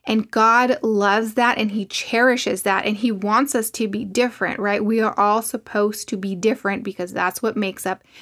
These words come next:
the kingdom of heaven. Okay, now, the majority of the student body and faculty at Franciscan University, when I was there, and I'm sure it probably is the same way now, they were charismatic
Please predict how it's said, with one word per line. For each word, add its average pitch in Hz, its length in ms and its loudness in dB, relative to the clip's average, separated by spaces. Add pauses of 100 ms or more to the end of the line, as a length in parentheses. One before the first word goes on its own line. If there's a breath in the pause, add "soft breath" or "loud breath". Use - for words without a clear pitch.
(120 loud breath)
the 214 80 0
kingdom 214 340 -2
of 233 80 -10
heaven. 247 300 -2 (360)
Okay, 220 240 0
now, 214 320 2 (580 loud breath)
the 233 100 4
majority 240 580 4
of 254 120 0
the 233 80 0
student 226 380 0
body 196 400 2
and 226 240 2
faculty 226 800 -2 (680)
at 208 200 2
Franciscan 233 480 -2
University, 214 580 0
when 214 220 0
I 214 160 0
was 302 180 0
there, 226 380 0 (120)
and 208 120 -4
I'm 202 240 -2
sure - 200 -2
it - 120 -4 (300)
probably 208 380 0
is 220 120 -2
the 247 100 0
same 240 260 0
way 247 120 2
now, 196 320 -2 (480 soft breath)
they 226 160 4
were 262 180 2
charismatic 240 840 -2